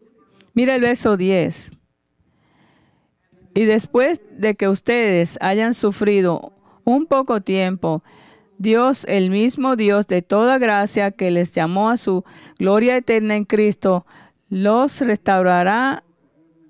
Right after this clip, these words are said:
y los hará fuertes y firmes y ene-, estables. Así el poder de Dios por los siglos de los siglos".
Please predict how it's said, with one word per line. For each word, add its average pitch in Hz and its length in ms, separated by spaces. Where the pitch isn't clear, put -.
y 202 160
los 190 220
hará 180 220
fuertes 220 440
y 196 80
firmes 196 500
y 190 120
ene-, 175 540
estables. 170 720
Así 185 400
el 226 160
poder 190 380
de 208 100
Dios 202 260
por - 160
los 175 140
siglos 180 340
de 175 140
los 170 160
siglos". 156 560